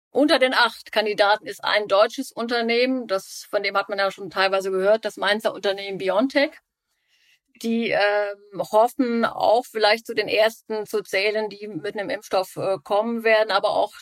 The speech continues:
das Unternehmen Moderna in den U S A, das hat ja jetzt jüngst, ähm, für Furore gesorgt und vor allen Dingen die Börse elektrisiert, äh, weil die inzwischen ein Resultat bekannt gegeben haben, wonach, äh,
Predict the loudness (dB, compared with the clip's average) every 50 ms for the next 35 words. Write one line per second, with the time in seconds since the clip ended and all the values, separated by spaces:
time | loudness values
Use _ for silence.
0 | _ 0 0 0 0 -4 -4 -2 -2 -2 0 -2 -2 -4 -4 -4 -2 -2 -2 0
1 | 2 4 4 4 4 4 4 2 2 0 -2 -4 -4 -2 -2 -2 -2 -2 -2 -2
2 | 0 2 2 2 2 0 -4 _ -8 -6 -4 -4 -2 0 0 0 0 -2 -4 -6
3 | -6 -6 -4 -4 -4 -8 -10 -16 -8 -4 -2 0 0 0 0 -2 -2 -6 -8 -12
4 | _ _ _ -20 _ _ _ _ -16 -6 0 2 2 2 2 0 -2 -6 -4 -2
5 | 0 0 2 4 4 4 4 4 4 2 2 2 0 -2 -2 0 0 2 4 4
6 | 6 6 6 4 2 0 -4 -8 -4 0 2 2 2 2 0 -2 -6 -10 -12 -12
7 | -12 -8 0 2 4 4 4 4 2 -2 -4 -4 -6 -2 -2 0 -2 -2 _ -8
8 | -4 -2 -2 -2 -2 0 2 4 4 4 2 -2 -10 _ _ _ _ _ _ _
9 | _ _ _ _ 0 2 4 4 2 0 -2 0 2 2 2 2 0 -4 -4 -8
10 | -12 -14 -14 -16 -18 -16 -6 -4 -4 -2 -2 -4 -4 -2 -4 -4 -4 -2 -2 -4
11 | -4 -4 0 2 4 4 4 2 0 -6 -8 -8 -2 2 2 2 2 0 -2 -4
12 | -2 0 0 0 0 -2 -2 0 0 2 2 2 0 0 -4 -6 -4 -4 -2 0
13 | 2 4 4 4 2 2 -2 -6 -6 -2 0 2 2 2 0